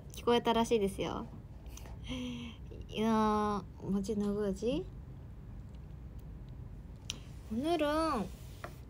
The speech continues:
양갈래二縛りしてくださった方がいました。前髪。<laughs> いました。いつもですけど。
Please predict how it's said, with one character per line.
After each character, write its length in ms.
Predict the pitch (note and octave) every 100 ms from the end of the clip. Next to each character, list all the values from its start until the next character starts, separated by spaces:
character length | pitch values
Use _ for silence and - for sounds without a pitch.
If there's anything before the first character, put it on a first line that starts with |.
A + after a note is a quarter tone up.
| - - -
양 240 | B3+ C#4+
갈 260 | D4+ F4+ F4
래 300 | D#4+ G#3+ - - - - - - - - - -
二 140 | D#4+
縛 280 | - F4 E4+
り 100 | D4
し 60 |
て 120 | - C4
く 80 |
だ 140 | B3 B3
さ 80 | B3
っ 80 | A#3+
た 100 | A3
方 220 | G#3 G#3+
が 100 | G3
い 60 |
ま 160 | F#3 F#3
し 100 | G3
た。 220 | E3+ D3+ - - - - - - - - -
前 180 | G3 F#3+
髪。 320 | F3+ E3+ E3+
<laughs> 40 | - - - - - - - - - - - - - - C4+ - - - - - - - - C5 A#4 G4 - - - - - - -
い 80 | B3+
ま 140 | A3+ A3+
し 80 |
た。 240 | - G#3 G3 - - - - - -
い 80 | A3+
つ 120 | -
も 120 | G3+
で 100 | F#3
す 160 | - -
け 80 | -
ど。 120 | -